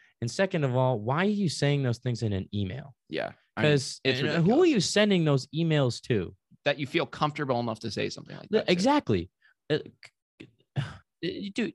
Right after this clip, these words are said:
Speaker 1: th-, this is a, how old is this guy?
Speaker 2: I mean, he's in, I mean,
Speaker 1: He's gotta be at least sixty or something.
Speaker 2: at, at this point, yeah. I mean,
Speaker 1: You're a sixty-year-old man. What are you doing
Speaker 2: Yeah.
Speaker 1: typing emails like this and acting like a child?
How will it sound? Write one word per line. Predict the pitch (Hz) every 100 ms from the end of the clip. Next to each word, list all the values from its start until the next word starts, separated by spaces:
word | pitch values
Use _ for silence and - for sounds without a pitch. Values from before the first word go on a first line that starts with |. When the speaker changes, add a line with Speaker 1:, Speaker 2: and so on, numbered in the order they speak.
| 202
Speaker 1:
th-, | 240 233
this | 339 349
is | 370
a, | 226 160 _
how | - 302
old | 196 113
is | 101
this | 98
guy? | - - - - _ _
Speaker 2:
I | 147
mean, | 156
he's | 190
in, | 226 170 - _ _ _
I |
mean, | 120
Speaker 1:
He's | 107
gotta | 349 269
be | 165
at | 117
least | 107 - -
sixty | 135 - 101 95
or |
something. | 95 98 95
Speaker 2:
at, | 113 104
at | 123
this | 135 147
point, | 107 76
yeah. | 65 87 73 - _ _ _
I | 110
mean, | 110
Speaker 1:
You're | 151 302
a | 359
sixty-year-old | - 233 - 208 180 165 147 113
man. | 113 92 - _ _ _ _ _ _ _ _ _ _ _ _ - - _
What | 123 131 320
are | 311
you | 214
doing | 185 147 160 110 95 -
Speaker 2:
Yeah. | 98
Speaker 1:
typing | 147 170 180
emails | 147 147 135 117
like | 110 98
this | 95 82 - - _ _ _ -
and | 123
acting | 131 135 139
like | 127 120
a | -
child? | 104 92 -